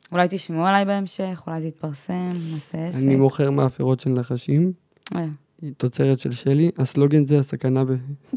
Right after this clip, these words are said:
Speaker 1: <laughs> סכנה בלחיום. איך קרא לזה? כבר זוכרת.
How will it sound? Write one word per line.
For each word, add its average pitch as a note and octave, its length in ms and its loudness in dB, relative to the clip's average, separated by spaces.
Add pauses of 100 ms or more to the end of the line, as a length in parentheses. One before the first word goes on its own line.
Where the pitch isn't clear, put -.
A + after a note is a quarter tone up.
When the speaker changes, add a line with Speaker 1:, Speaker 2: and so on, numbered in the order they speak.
(360)
Speaker 1:
<laughs> - 640 -18
סכנה F3 540 -2
בלחיום. F#3+ 580 -4 (420)
איך A#3 140 -8
קרא A#3+ 260 -4
לזה? - 220 -4
כבר - 180 -12
זוכרת. - 600 -4